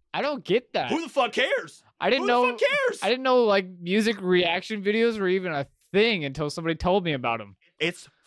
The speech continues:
Speaker 2: fucking everywhere, and it is the th-, oh, it is, it's scummy.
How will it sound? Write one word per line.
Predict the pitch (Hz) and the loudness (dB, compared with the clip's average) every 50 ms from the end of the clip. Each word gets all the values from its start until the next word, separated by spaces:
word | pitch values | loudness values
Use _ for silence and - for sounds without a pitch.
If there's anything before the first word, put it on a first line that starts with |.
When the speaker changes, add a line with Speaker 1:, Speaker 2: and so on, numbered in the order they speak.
| _ _ _ _ | _ _ _ _
Speaker 2:
fucking | - 196 196 - - 269 247 247 240 - | -4 -4 -4 -4 -6 -10 -10 -10 -10 -10
everywhere, | - 143 151 160 165 202 208 202 214 214 240 240 - - | -8 -8 -8 -8 -10 -10 -8 -6 -4 -4 -4 -6 -6 -6
and | 160 160 | -6 -6
it | 160 147 156 160 | -6 -6 -6 -6
is | 156 143 - | -8 -10 -10
the | 123 151 147 | -12 -10 -10
th-, | 135 - _ _ _ _ _ _ _ _ - | -10 -12 _ _ _ _ _ _ _ _ -4
oh, | 160 | -2
it | 160 147 151 | -2 0 0
is, | 147 143 131 120 - - _ _ _ | 0 -2 -2 -6 -12 -18 _ _ _
it's | - 135 135 - | -12 -12 -12 -12
scummy. | - - - 117 113 113 101 101 - | -12 -10 -8 -8 -8 -8 -10 -12 -14